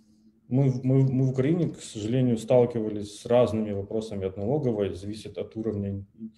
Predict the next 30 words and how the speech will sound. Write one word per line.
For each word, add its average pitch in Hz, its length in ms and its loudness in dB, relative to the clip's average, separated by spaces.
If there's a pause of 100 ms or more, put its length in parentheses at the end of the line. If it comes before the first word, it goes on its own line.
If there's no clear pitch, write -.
(220)
инспектора 131 540 0
даже. 101 380 -2 (1300)
Когда 117 320 0
нам 110 420 -4
даже 107 320 -2
несколько 110 600 -2
лет 107 280 -4
назад 123 360 0
налоговая 107 460 -2
заявила 101 400 -2
такое: 98 460 -4 (600)
«Нам 156 220 4
для 139 140 2
того, 143 160 0
чтобы 127 280 -2
учесть 123 380 0
данный 123 280 4
налог, 117 540 2 (140)
э, - 60 -20
в 104 520 -4
Украине, 156 540 0
чтобы 120 240 -4
мы 113 240 2
зачёт 110 420 -4
з-, - 300 -20
сделали, 104 600 -2 (260)
нам 160 100 0
надо, 160 160 0
чтобы 135 220 -4
вы 143 320 0